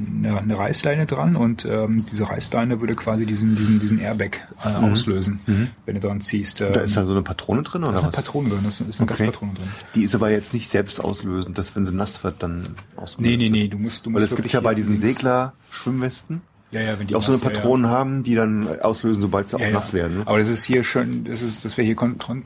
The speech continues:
Speaker 1: kontraproduktiv,
Speaker 2: Ja.
Speaker 1: weil du das ja eigentlich für Schwimmer auch haben willst, ne? Wenn du dann,
Speaker 2: Stimmt,
Speaker 1: also,
Speaker 2: ja.
Speaker 1: du bist beim Triathlon und mit,
Speaker 2: Mhm.
Speaker 1: irgendwo auf dem, auf dem See oder sowas, stellst du fest, kriegst einen
Speaker 2: Mhm.
Speaker 1: Krampf und sowas, dann kannst du ja dann ziehen. Ich würde das mal gerne mal ausprobieren.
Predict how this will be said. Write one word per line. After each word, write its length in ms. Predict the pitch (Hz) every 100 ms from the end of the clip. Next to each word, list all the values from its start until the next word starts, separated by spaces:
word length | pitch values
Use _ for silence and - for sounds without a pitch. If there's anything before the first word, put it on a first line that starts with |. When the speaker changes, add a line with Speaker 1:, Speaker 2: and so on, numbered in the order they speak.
| -
Speaker 1:
kontraproduktiv, 720 | 127 127 117 127 127 - 131
Speaker 2:
Ja. 100 | 104
Speaker 1:
weil 80 | 90
du 60 | 90
das 160 | -
ja 80 | 117
eigentlich 160 | 113 -
für 80 |
Schwimmer 320 | - 123 123 101
auch 160 | 113
haben 220 | 98 92 90
willst, 240 | - -
ne? 200 | 117 117
Wenn 120 | 107 104
du 60 |
dann, 120 | 110
Speaker 2:
Stimmt, 220 | 110 107 95
Speaker 1:
also, 180 | 98
Speaker 2:
ja. 100 | 104
Speaker 1:
du 580 | 98 95 95 98 87 92
bist 160 | 107 -
beim 140 | 107
Triathlon 500 | - 123 113 113 107
und 100 | 107
mit, 220 | 104 104
Speaker 2:
Mhm. 160 | 110 107
Speaker 1:
irgendwo 240 | 107 110 110
auf 80 |
dem, 140 | 104 98
auf 140 | 104 101
dem 100 | 98
See 200 | 101 104
oder 100 | 104
sowas, 460 | 101 101 - - 101
stellst 260 | - 107
du 60 | 110
fest, 260 | - 107 -
kriegst 160 | 104
einen 120 | 104
Speaker 2:
Mhm. 40 | 98
Speaker 1:
Krampf 280 | 104 107 104
und 100 | 98
sowas, 240 | 98 98
dann 80 | 107
kannst 220 | 104 107
du 60 | 110
ja 40 |
dann 120 | 98 92
ziehen. 240 | 107 95 - - - - - - -
Ich 80 | -
würde 60 | 135
das 80 | 143
mal 80 | 120
gerne 140 | 113
mal 80 | 110
ausprobieren. 500 | 95 - 98 98